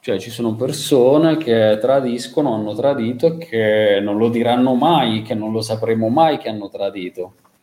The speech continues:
Sì, sì, penso, penso di sì. Certo, è vero che il tradimento, come qualsiasi bugia, è pesante da portare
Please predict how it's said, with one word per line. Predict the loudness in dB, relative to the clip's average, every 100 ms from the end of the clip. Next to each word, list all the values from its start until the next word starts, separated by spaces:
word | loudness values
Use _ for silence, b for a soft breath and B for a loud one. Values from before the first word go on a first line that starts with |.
| _ _ _ _ _
Sì, | -2 -2
sì, | 0 0 0 0
penso, | -4 -6 -10 -10 -2
penso | -2 -2 -12
di | -12 -10
sì. | -6 -6 -6 -10 b b b _
Certo, | 0 0 0 -10
è | -2
vero | 0 2 0 -8
che | -14
il | -14 -12
tradimento, | -10 -8 -6 -4 -4 -6 -6 -8 -6
come | -6 -6
qualsiasi | -4 -4 -4 -6 -6
bugia, | -2 -2 -2 0 2 2
è | 0 -6 -8
pesante | -8 -6 -6 -6 -8 -8 -6
da | -4
portare | -4 -10 -8 -6 -6 -8 -12